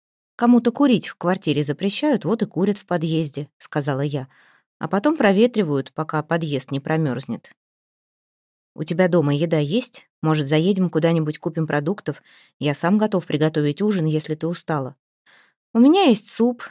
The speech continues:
остатки курицы. Лучше, конечно, заехать купить,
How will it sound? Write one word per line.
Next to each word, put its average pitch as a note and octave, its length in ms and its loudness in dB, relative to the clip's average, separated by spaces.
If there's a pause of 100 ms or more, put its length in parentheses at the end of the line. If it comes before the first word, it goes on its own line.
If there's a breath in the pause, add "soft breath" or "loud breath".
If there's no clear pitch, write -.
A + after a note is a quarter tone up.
(160)
остатки - 480 -6
курицы. G#3 600 -2 (380)
Лучше, D4 280 0
конечно, B3+ 460 4
заехать A#3 440 0
купить, F3+ 420 -4